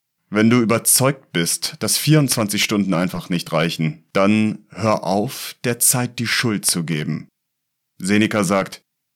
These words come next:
„Wir haben nicht zu wenig Zeit, aber wir verschwenden zu viel davon. Das Leben ist lang genug, wenn wir es richtig nutzen.“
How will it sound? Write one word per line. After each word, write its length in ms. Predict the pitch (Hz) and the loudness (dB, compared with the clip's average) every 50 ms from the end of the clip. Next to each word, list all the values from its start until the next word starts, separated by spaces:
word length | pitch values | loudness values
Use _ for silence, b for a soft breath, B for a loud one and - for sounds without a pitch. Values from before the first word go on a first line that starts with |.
| _ _ _ _ | _ _ _ _
„Wir 200 | - 90 92 87 | -2 -2 0 0
haben 220 | 90 101 107 98 117 | 2 0 2 2 2
nicht 240 | 123 123 120 - - | 2 0 0 -2 -4
zu 160 | 131 120 113 | -4 -2 0
wenig 320 | 120 117 117 110 - - | 0 0 0 -2 -2 -2
Zeit, 440 | - - 120 107 101 101 101 - - _ - | -2 0 2 2 0 0 -2 -6 -14 _ -6
aber 260 | - 104 110 107 90 | -2 0 0 0 -2
wir 80 | 101 98 | -2 -6
verschwenden 600 | - 110 104 - - 120 117 120 113 - 98 82 | -6 -6 -6 -4 -2 -2 -2 -2 -2 -2 -4 -4
zu 160 | - - 85 | -4 -4 -6
viel 240 | - - 90 87 85 | -6 -4 -4 -2 0
davon. 560 | 85 87 85 - - 92 90 90 85 - - _ | 0 -2 -2 -2 0 0 2 2 0 -2 -4 _
Das 160 | - 95 - | -6 -4 -2
Leben 300 | 90 90 95 104 107 120 | 0 0 0 2 2 2
ist 180 | 120 113 - - | 0 0 0 0
lang 240 | 120 117 117 117 107 | 0 0 0 0 0
genug, 480 | 117 104 104 101 82 - - - - _ _ _ _ _ _ | 0 0 0 0 -2 -4 -8 -14 -20 _ _ _ _ _ _
wenn 160 | - 92 87 80 | -4 -2 0 0
wir 100 | 95 95 | 0 0
es 140 | 90 - | -2 -2
richtig 320 | - 104 - - 101 - - | -6 -8 -8 -8 -8 -6 -4
nutzen.“ 440 | 98 87 - - - 90 82 78 | -4 -4 -4 -6 -8 -8 -8 -10